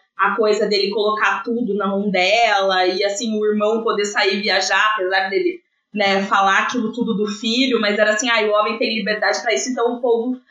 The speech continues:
não gostava um pouco dessa relação. A Paloma conseguiu re-, resgatar isso dentro dele, e eles foram criando outro relacionamento, né? Então você passava a torcer. A relação do Ramon com a Alice também foi linda. Eu acho que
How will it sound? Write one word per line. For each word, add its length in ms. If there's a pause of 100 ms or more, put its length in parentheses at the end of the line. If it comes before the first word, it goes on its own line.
(140)
não 200
gostava 680
um 80
pouco 200
dessa 240
relação. 520
A 100
Paloma 400
conseguiu 440
re-, 320
resgatar 840
isso 280
dentro 380
dele, 540 (1000)
e 140
eles 220
foram 260
criando 560
outro 220
relacionamento, 720
né? 180
Então 160
você 140
passava 360
a 80
torcer. 540 (300)
A 100
relação 320
do 140
Ramon 380
com 60
a 60
Alice 560
também 300
foi 180
linda. 440
Eu 80
acho 200
que 240